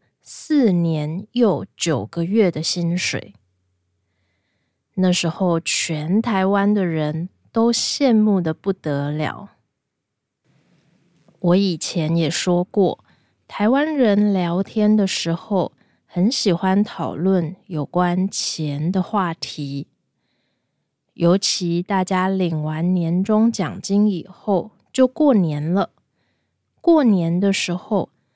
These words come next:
很多亲戚都喜欢聊年终的话题。如果你们公司的年终很多，甚至多得上了新闻，那今年过年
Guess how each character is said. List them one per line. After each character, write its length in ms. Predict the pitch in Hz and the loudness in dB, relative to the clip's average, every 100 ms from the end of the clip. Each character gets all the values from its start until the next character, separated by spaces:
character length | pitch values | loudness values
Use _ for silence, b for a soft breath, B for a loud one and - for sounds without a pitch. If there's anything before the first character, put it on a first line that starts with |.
| _ | _
很 260 | _ - 156 | _ -4 -2
多 240 | 208 226 | 2 2
亲 360 | 240 - 262 262 | 0 -2 -2 -2
戚 500 | - - 262 262 269 - | -4 -4 -2 -2 -4 -4
都 180 | 214 208 | -2 0
喜 240 | - 143 | -2 -4
欢 400 | 139 175 180 180 | -4 0 0 0
聊 300 | 160 151 156 | -2 -4 -4
年 400 | 165 160 151 170 | -4 -4 -4 -6
终 320 | - 185 190 | 0 2 2
的 120 | 185 | 0
话 300 | 170 190 170 | -2 -2 -2
题。 520 | 165 - - 135 135 180 _ _ _ _ _ _ _ _ _ | -4 -10 -12 -10 -10 -12 _ _ _ _ _ _ _ _ _
如 240 | _ 170 185 | _ -2 2
果 240 | 196 196 | 2 4
你 160 | 202 170 | 2 0
们 180 | 151 | -2
公 260 | 160 185 190 | -2 0 0
司 260 | - 196 196 | -2 -4 -2
的 120 | 180 | 0
年 380 | 165 160 156 180 | -2 -2 -4 0
终 260 | 214 214 | 2 2
很 380 | 220 - 156 107 - | 0 -4 -6 -6 -4
多， 360 | 190 196 208 220 _ _ _ _ _ _ | 0 2 0 -4 _ _ _ _ _ _
甚 640 | - - - 339 311 254 | -10 -6 -2 2 4 2
至 380 | 226 254 226 170 | 0 0 0 0
多 400 | - 202 190 190 | -2 0 2 2
得 260 | 180 147 - | 0 -2 -4
上 420 | - - 185 170 | -4 -2 -2 -2
了 100 | 156 | -4
新 460 | 160 - 180 180 180 | -6 -2 0 2 2
闻， 420 | 160 139 139 160 - _ _ _ _ _ _ _ _ _ _ _ | 0 0 -4 -8 -14 _ _ _ _ _ _ _ _ _ _ _
那 480 | 202 185 165 160 160 | 0 0 0 -4 -8
今 360 | - 190 190 | -6 0 2
年 240 | 185 165 165 | 2 0 -4
过 320 | - 208 185 | 0 2 2
年 520 | 165 156 147 147 180 | 0 -4 -6 -8 -12